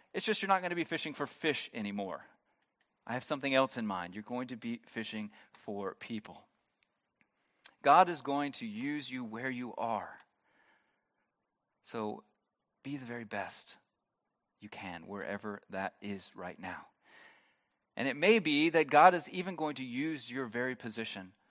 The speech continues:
for the purpose he has for you. The second calling of God, <laughs> the second calling that Jesus gives us after we come to know him, is always a call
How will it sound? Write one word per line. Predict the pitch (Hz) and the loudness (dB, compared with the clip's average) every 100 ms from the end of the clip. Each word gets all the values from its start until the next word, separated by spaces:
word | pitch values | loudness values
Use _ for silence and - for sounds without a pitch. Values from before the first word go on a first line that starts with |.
| _ _ _ _ | _ _ _ _
for | - 110 98 - - | -12 -8 -6 -8 -14
the | |
purpose | - 107 104 - | -12 -10 -10 -12
he | 104 | -10
has | 92 87 | -8 -8
for | - 87 | -10 -16
you. | 82 - _ _ _ _ _ - _ _ - - _ _ _ - | -18 -20 _ _ _ _ _ -20 _ _ -20 -20 _ _ _ -8
The | 135 | -4
second | - 185 208 180 | 8 8 8 0
calling | - 139 147 147 147 143 _ _ _ _ - | 4 4 6 2 -4 -14 _ _ _ _ -6
of | 113 | -4
God, | 107 117 113 110 - - | 4 4 4 0 -4 -20
<laughs> | - - - | -20 -18 -12
the | |
second | - - - 120 | -6 -4 -4 0
calling | 135 131 120 | 2 4 2
that | 104 | -6
Jesus | - 113 113 | -8 -8 -8
gives | - 117 107 | -6 -6 -6
us | 113 - - - - | -10 -12 -18 -18 -10
after | - - | -10 -8
we | 120 | -8
come | 113 117 | -6 -6
to | 107 | -4
know | 107 110 | -2 -2
him, | 107 107 107 - - - - | -2 -6 -8 -16 -20 -20 -14
is | 101 - | -12 -4
always | - 113 117 104 | 0 0 -2 -6
a | |
call | 104 - 98 90 85 | -10 -8 -8 -6 -10